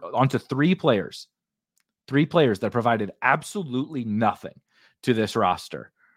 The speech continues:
right? Then, well, we'll scroll down a little bit past those next guys.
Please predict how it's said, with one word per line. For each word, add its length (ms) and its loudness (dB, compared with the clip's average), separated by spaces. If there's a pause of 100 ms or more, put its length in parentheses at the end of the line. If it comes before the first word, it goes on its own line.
(200)
right? 300 0 (580)
Then, 440 2 (160)
well, 120 -4
we'll 120 -8
scroll 240 2
down 180 0
a 80 -2
little 160 -4
bit 180 -10
past 300 -8
those 200 -10
next 180 -10
guys. 240 -12